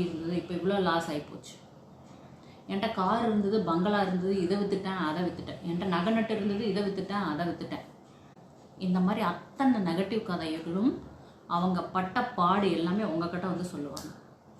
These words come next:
அவங்க உங்களை ஏமாத்திருக்காங்க, இருந்தாலும் உங்ககிட்ட அந்த விஷயங்கள்லாம் அவங்க சொல்லுவாங்க. இது பாஸ்ட்ல முடிஞ்சது. இப்ப அவங்க பாஸ்ட்ல இந்த விஷயங்கள்லாம் அனுபவிச்சிருக்காங்கன்னு என்ன அர்த்தம்? உங்களை ஏமாத்தின மாதிரி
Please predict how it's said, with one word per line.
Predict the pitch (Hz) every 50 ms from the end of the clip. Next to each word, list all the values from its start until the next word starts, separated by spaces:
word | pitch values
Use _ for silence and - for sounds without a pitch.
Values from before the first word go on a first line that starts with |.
| - -
அவங்க | - 165 170 185 202 202 196 180
உங்களை | 170 170 190 208 190 175 175
ஏமாத்திருக்காங்க, | 185 196 190 180 185 180 - - - 175 165 165 170 202 269 - - - - - - - - -
இருந்தாலும் | 196 214 233 262 254 247 220 185 196 254 262 - -
உங்ககிட்ட | 196 214 240 254 240 214 196 180 196 214 254 240
அந்த | - 185 190 196 196
விஷயங்கள்லாம் | 185 185 185 - 214 196 185 180 180 202 214 202
அவங்க | 170 160 156
சொல்லுவாங்க. | 156 - 160 156 160 156 147 139 139 135 - - - - - - - - - - - - - - - -
இது | - 202 196 208 - -
பாஸ்ட்ல | 190 190 220 269 269 - - 269 254 233 214
முடிஞ்சது. | 190 185 175 175 175 170 156 - - - - - - - - - - - - - - - - - -
இப்ப | 202 185 202 196
அவங்க | 185 185 180 170 - -
பாஸ்ட்ல | 185 202 247 285 277 - - 269 254 226
இந்த | 220 214
விஷயங்கள்லாம் | 196 202 190 - 269 262 233 220 214 214 247 254 214
அனுபவிச்சிருக்காங்கன்னு | 202 226 240 247 214 - 214 208 208 190 202 226 233 196
என்ன | 185 208 220
அர்த்தம்? | 208 185 - 170 151 143 147 - - - - - - - - - - - - - - - - -
உங்களை | 180 185 202 208 214 214 208
ஏமாத்தின | 202 214 240 262 269 262 262 240 226 220 214 214
மாதிரி | 208 208 226 285